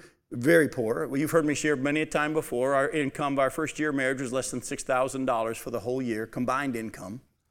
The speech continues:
But God took care of us, and we tithed. But back then, we would calculate almost to the penny what our tithe was. And there came a point down the road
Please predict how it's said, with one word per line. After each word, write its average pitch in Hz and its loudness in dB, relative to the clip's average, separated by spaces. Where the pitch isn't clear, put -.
But 147 -2
God 170 4
took 180 0
care 165 6
of 160 2
us, 175 -4
and 170 2
we 262 2
tithed. 269 0
But 127 -6
back 208 4
then, 214 4
we 214 2
would 285 -2
calculate 190 4
almost 214 2
to 185 0
the 160 0
penny 240 -2
what 170 8
our 143 4
tithe 113 -2
was. 98 -12
And 110 -14
there 135 -6
came 311 0
a 339 0
point 196 -2
down 190 0
the 175 2
road 127 0